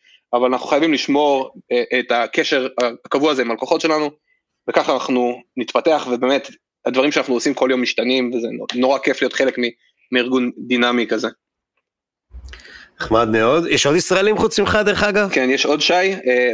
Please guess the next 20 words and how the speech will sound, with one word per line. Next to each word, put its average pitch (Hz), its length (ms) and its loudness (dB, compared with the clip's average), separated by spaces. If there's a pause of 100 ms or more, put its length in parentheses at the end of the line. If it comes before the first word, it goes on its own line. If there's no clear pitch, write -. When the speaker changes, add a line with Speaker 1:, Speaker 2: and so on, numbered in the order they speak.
Speaker 1:
גם 139 180 0
בפרודקט, 165 520 0 (180)
Speaker 2:
<laughs> 135 160 2
Speaker 1:
אז, 123 180 -4
אה, 120 200 2 (160)
היא 135 160 0
Speaker 2:
איזה 135 220 0
צירוף 170 440 0
מקרים. 151 380 0
Speaker 1:
כן, 151 160 0
היא 151 140 0
Speaker 2:
כן. - 160 -2
Speaker 1:
הצטרפה, 143 320 2
דר-, 127 260 -2
היא 123 280 -2
עברה 117 240 -2
לשיקגו. 123 540 -2 (200)
Speaker 2:
אה, 110 40 2
זה 101 100 -2
היא. 101 220 -2